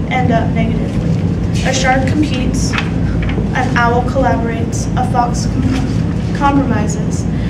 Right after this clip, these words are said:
and a teddy bear accommodates, and a turtle avoids. These are the styles on how people conflict. We've covered eight units, eight aspects. They all work together to create human relations.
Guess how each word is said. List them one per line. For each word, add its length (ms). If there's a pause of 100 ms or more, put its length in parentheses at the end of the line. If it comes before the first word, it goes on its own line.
(180)
and 180
a 40
teddy 240
bear 320
accommodates, 720 (640)
and 140
a 100
turtle 340
avoids. 540 (880)
These 320
are 100
the 80
styles 560
on 160
how 260
people 260
conflict. 600 (640)
We've 140
covered 440 (240)
eight 220
units, 460
eight 240
aspects. 560
They 200
all 240
work 200
together 440
to 200
create 240
human 360
relations. 600